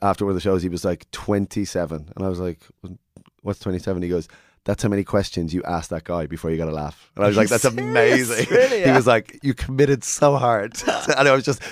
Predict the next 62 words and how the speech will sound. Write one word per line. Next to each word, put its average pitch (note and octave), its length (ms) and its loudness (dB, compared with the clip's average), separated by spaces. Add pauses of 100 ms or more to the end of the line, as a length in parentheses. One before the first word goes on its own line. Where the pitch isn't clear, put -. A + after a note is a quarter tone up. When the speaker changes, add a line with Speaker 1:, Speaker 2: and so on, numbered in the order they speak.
(100)
Speaker 1:
just - 180 -2
question, C3 340 2
question, A#2+ 340 -2
question, B2 320 0
question. - 520 -2
And C3+ 100 -14 (200)
it A#2 60 0
Speaker 2:
Yeah. A2+ 220 6
Speaker 1:
was G2+ 80 2
like, C3+ 240 2 (500)
it - 40 -2
was D#3+ 140 0
mental. C3+ 560 0
Of C3 140 -4
course, E3+ 300 4
now C3+ 140 2
I C3+ 80 4
look C3+ 140 4
back C#3+ 160 2
at B2 60 6
it, A#2 40 6
I'm A2+ 80 2
like, A2 160 0 (100)
"Why G3 160 -2
would G3 160 -2
you E3 60 0
ask D3+ 120 -2
that C#3 80 2
many C#3 140 0
que-?" C3+ 100 0
And A#2+ 80 0
he A#2 80 2
goes, G#2+ 200 4 (220)
"Oh, C#3 80 2
the A2 120 2
laugh C#3 220 0
was G2+ 200 -2 (160)
huge A#2+ 580 2
when F#2 140 -6
you D#2+ 60 -10
got G#2+ 200 2
it." G#2+ 300 0
Of C3+ 120 0
Speaker 2:
Yeah, C3+ 400 6
Speaker 1:
course. G2+ 260 -4
We C#3+ 120 -6
were D3+ 60 0
Speaker 2:
yeah. D3+ 60 0
Speaker 1:
just, G2+ 280 0 (280)
that's D#3 200 2
all C#3+ 140 2
it B2+ 80 -4
is. G#2 260 -4
Just - 320 -8 (440)
keep A#2+ 180 -4
going. G2+ 380 2 (180)
Speaker 2:
Yeah. G#2 400 -2
Speaker 1:
You A2 100 2
know, A2 140 8
'cause G#2+ 80 -2
I C3 80 6
think, F3 200 -2